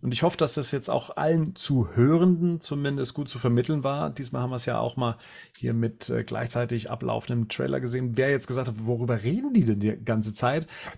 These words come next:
Die Ausgabe gibt's auch bei YouTube eben mit den entsprechenden Bildern unterlegt. Da könnt ihr dann reinhören und euch auch nochmal diese drei Stunden geben. Vielen Dank dafür, dass ihr dra-, mit dran geblieben seid. Und ja, lasst uns doch gern auch euer Abo da, sei es jetzt eben bei,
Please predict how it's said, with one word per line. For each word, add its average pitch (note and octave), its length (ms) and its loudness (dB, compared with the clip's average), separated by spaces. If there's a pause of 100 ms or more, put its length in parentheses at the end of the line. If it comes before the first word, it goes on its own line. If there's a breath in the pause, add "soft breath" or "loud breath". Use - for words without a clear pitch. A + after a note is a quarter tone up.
(120)
Die E3 160 2
Ausgabe C3 520 0
gibt's - 280 -8
auch A#2 180 -2
bei A2+ 140 -2
YouTube B2 480 -2 (280 loud breath)
eben A#2 260 2
mit A2+ 140 2
den A2+ 100 0
entsprechenden G#2+ 680 0
Bildern D#3+ 360 6
unterlegt. A#2+ 520 0 (320 loud breath)
Da G#2+ 140 -6
könnt A2+ 220 0
ihr G#2 40 0
dann G#2+ 100 2
reinhören G#2 380 0
und G2 160 -4
euch - 260 -6
auch G#2 180 -2
nochmal F#2+ 240 2
diese F#2+ 180 -4
drei G2 240 -4
Stunden G#2+ 400 -2
geben. A2 300 0 (340 loud breath)
Vielen G#3 420 4
Dank E3+ 280 4
dafür, C3 320 2
dass A#2+ 160 4
ihr A#2 80 2
dra-, A2 180 -8
mit A#2 180 -4
dran G#2+ 200 0
geblieben A#2+ 400 -2
seid. D#3 280 0
Und C#3+ 400 2
ja, A3+ 280 -4 (220)
lasst C3+ 320 -6
uns C#3 260 -4
doch C3+ 220 -6
gern B2+ 220 -2
auch A#2+ 220 -4
euer A2 300 -2
Abo C#3 260 -2
da, B2 260 0
sei A2+ 220 0
es A#2 80 -2
jetzt A#2+ 200 -4
eben A2+ 360 0
bei, B2 400 -2